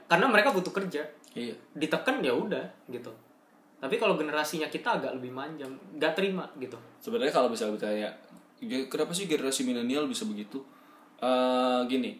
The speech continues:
Speaker 2: karena ini faktor genetik ya, faktor genetik, fak-, faktor biopsikologi. Jadi kemarin gue sempet baca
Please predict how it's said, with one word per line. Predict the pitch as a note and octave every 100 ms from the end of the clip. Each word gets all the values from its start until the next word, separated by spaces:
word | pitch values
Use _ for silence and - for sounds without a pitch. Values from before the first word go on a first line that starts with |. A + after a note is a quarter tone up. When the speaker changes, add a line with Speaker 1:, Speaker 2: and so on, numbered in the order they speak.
| -
Speaker 2:
karena | B2 C3 D3 E3 - - - - - -
ini | B2+
faktor | - B2 C3+
genetik | A#2 A#2+ A#2+ B2 -
ya, | G#2 - -
faktor | - A2 A2
genetik, | G#2+ G#2+ G#2+
fak-, | - G#2 - - - - -
faktor | - A2+ - A2+ A2 A2+
biopsikologi. | G#2 G#2+ A2 A2 A2+ G#2 G2+ G#2 G#2 E3+ - - - -
Jadi | A2 A#2 C#3+ D3 C3+
kemarin | - A#2+ A#2 C3+
gue | C3+ B2+
sempet | A#2+ G2+ A2+
baca | A2 G#2+ - - A2